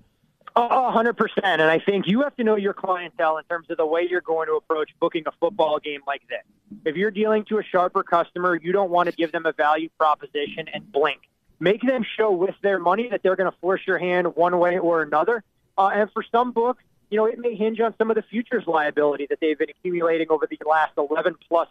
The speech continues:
months since those numbers were up on the board. You know, I spoke to some folks that said BetMGM stands to lose seven figures to the forty-niners.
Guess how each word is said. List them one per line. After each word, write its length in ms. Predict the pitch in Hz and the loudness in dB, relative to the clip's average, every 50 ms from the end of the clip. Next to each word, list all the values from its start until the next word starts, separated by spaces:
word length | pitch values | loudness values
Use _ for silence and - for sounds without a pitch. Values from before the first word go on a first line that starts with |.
| _ - | _ 2
months 220 | 170 170 160 _ - | 2 2 2 _ -8
since 100 | _ _ - | _ _ -4
those 160 | 165 160 160 - | -2 -2 -2 0
numbers 260 | 160 160 160 165 156 - - | -2 -2 0 0 -2 -2 0
were 80 | - | 0
up 160 | 160 151 - 160 | 0 2 0 -2
on 80 | 147 | -2
the 80 | 143 131 | -2 -6
board. 340 | - 170 196 202 180 170 _ _ _ _ _ _ _ | -2 0 0 0 0 -2 _ _ _ _ _ _ _
You 60 | - 185 | -2 2
know, 80 | 180 | 2
I 140 | 165 208 226 | 4 2 2
spoke 260 | - - - 214 208 - | -2 -2 -2 -2 0 0
to 100 | 214 - | -6 -6
some 140 | - 196 180 - | -6 -12 -8 -2
folks 260 | 190 190 208 202 - - | 0 0 0 0 -4 -12
that 80 | - - | -8 -2
said 160 | 196 190 180 | -2 -2 0
BetMGM 640 | - 180 185 196 202 202 185 - 185 185 196 185 _ | 0 0 2 2 0 0 -2 -4 -2 -2 -2 -4 _
stands 300 | - 190 185 180 - - | -6 -4 -4 -4 -4 -4
to 60 | 180 | -2
lose 180 | 185 190 185 - - | -2 -2 -2 0 0
seven 240 | 208 196 185 196 185 - | 0 0 0 -4 -4 -2
figures 280 | - 196 180 190 180 - - | -2 -2 0 -2 -4 -2 -2
to 80 | 180 | 0
the 80 | 165 - _ - | 0 0 _ 0
forty-niners. 680 | 185 185 175 160 160 185 247 277 269 220 202 185 - | 0 0 2 2 2 2 2 2 2 0 -2 -2 -4